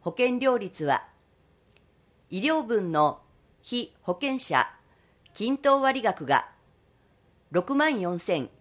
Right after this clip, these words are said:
九百三十一円、所得割率が十一点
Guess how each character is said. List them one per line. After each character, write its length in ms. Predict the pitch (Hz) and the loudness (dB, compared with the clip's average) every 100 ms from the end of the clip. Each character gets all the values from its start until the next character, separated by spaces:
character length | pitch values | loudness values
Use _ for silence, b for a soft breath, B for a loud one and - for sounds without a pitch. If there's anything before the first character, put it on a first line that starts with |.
| _ | _
九 180 | 269 302 | -2 0
百 220 | 285 - | 0 -4
三 300 | - 190 190 | -2 -2 -2
十 180 | 139 127 | -4 -6
一 300 | 113 - 170 | -8 -8 -4
円、 180 | 135 90 _ _ _ _ _ _ _ _ _ _ _ _ _ _ _ _ _ | -4 -4 _ _ _ _ _ _ _ _ _ _ _ _ _ _ _ _ _
所 160 | - 196 | -6 -2
得 240 | 269 294 | 0 0
割 240 | 277 285 254 | -2 -2 -6
率 260 | 220 156 | -8 -4
が 240 | 139 131 - _ _ _ _ _ _ _ | -2 -2 -6 _ _ _ _ _ _ _
十 180 | 175 269 | -6 -4
一 240 | 294 285 - | -4 -6 -6
点 320 | 165 135 | -4 -4